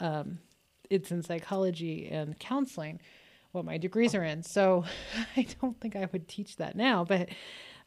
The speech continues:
um, I'm a bit biased on the subjects. But, you know, I don't want, I wouldn't wanna do freshman type of work because typically freshmen psych, oh God, it's so boring anyway, but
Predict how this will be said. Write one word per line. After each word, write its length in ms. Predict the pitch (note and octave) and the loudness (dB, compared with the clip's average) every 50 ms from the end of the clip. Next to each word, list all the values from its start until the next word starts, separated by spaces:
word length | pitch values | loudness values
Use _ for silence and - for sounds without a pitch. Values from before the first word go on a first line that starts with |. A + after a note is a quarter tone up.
| _ - | _ 4
um, 440 | G#3+ G#3 F#3+ F3+ E3+ E3+ E3+ F3+ - | 6 6 6 6 4 2 0 -4 -4
I'm 100 | - G3 | 2 2
a 80 | F#3+ F#3 | 4 4
bit 220 | F3+ F#3+ E3+ - | 4 2 0 0
biased 440 | - F#3+ G#3 G3 E3+ F3+ F3 - - | 2 4 4 6 4 4 2 0 -2
on 160 | E3+ D#3 D#3+ | -2 -2 -2
the 60 | D#3+ D#3 | -4 -4
subjects. 500 | - - D3+ D3+ E3 - - - - - - - - - - - _ | -6 -8 -6 -6 -8 -8 -8 -12 -16 -16 -18 -20 -20 -20 -20 -4 _
But, 340 | - A3 G#3 - A3+ - _ _ _ _ _ _ _ _ _ _ | 8 8 8 8 4 -2 _ _ _ _ _ _ _ _ _ _
you 140 | - A3+ A#3+ | 0 2 4
know, 120 | A3 G3 | 4 4
I 160 | F#3 F3 G3 G3+ | 4 4 4 6
don't 300 | F3+ A3+ A3 A3 A3 A3+ | 8 8 10 10 8 8
want, 140 | A3+ A3 | 6 6
I 120 | G#3+ G#3 G#3+ | 6 6 6
wouldn't 360 | G3+ G3 A#3 A#3+ A#3 A3+ G#3+ | 6 6 6 6 6 6 4
wanna 220 | G#3 G3+ G3+ G3 | 2 2 2 2
do 640 | F#3+ F3+ G3 G3+ G3+ G3 F#3+ F#3+ F#3+ F#3 F3+ F3+ - - - - | 2 2 2 2 4 4 4 4 4 2 0 -2 -6 -12 -8 0
freshman 560 | - A3 A3 - - - G3 F#3 F3+ F3+ E3+ - _ _ _ _ _ - | 2 2 2 2 2 2 0 2 0 -2 -4 -8 _ _ _ _ _ -2
type 240 | - - G3+ - | 2 2 4 4
of 220 | F#3 E3 D#3 - _ | 2 -2 -2 -2 _
work 340 | A#3+ C4+ D4+ C#4+ C4 - - | 2 4 4 4 2 2 0
because 680 | - A3+ G#3+ - - - A3+ G#3 G3+ G3+ F#3+ F3+ - | 0 0 0 0 2 4 6 6 6 6 2 -2 -4
typically 380 | - - C4+ A#3+ C4 B3+ A#3+ A#3 | 2 6 8 8 8 8 6 4
freshmen 680 | - - G#3+ G#3 - - - A3 G#3 G3+ G3+ G3+ G3+ | 6 6 6 6 6 4 4 4 6 6 6 6 4
psych, 920 | F#3 - - - - - - - - - - - G#3+ G3+ G3 G3 F#3+ G3 F3 | 2 0 -6 -8 -8 -10 -10 -12 -12 -4 2 6 8 8 8 8 6 2 -4
oh 100 | E3+ D#3+ | -8 -6
God, 260 | D#3 - F#3 F#3 F3 | -4 -4 -2 -2 -2
it's 140 | E3 D#3 - | -2 -2 -2
so 100 | F3+ E3+ | -4 -2
boring 340 | D#3+ E3+ D#3 D#3 D3+ D3 D#3 | -2 -2 -2 -2 -2 -4 -4
anyway, 340 | F3 F3+ E3+ D3+ D3 D3 C#3+ | -4 -4 -4 -4 -6 -4 -2
but 220 | E3+ D3+ D3+ - | -2 -2 -2 -4